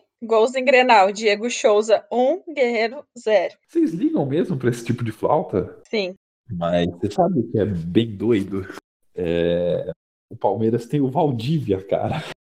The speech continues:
Speaker 1: Ah, eu também já não sei que, qual é a história do Valdívia. Também nunca ganhou nada,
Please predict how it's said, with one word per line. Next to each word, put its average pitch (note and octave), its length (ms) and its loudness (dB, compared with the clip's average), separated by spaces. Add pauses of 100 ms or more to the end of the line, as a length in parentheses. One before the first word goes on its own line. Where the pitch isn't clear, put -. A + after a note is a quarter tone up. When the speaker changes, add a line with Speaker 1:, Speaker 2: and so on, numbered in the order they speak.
(340)
Speaker 1:
Ah, A#3+ 240 6
eu G#3+ 140 4
também C4+ 320 0
já C4 140 0
não C#4+ 120 -2
sei C4 280 0
que, - 100 -16
qual A#3+ 160 2
é - 40 2
a - 20 0
história G#3 320 -4
do G#3+ 100 -10
Valdívia. F#3+ 480 2
Também A3 300 0
nunca B3+ 180 2
ganhou A#3+ 200 2
nada, A#3 400 2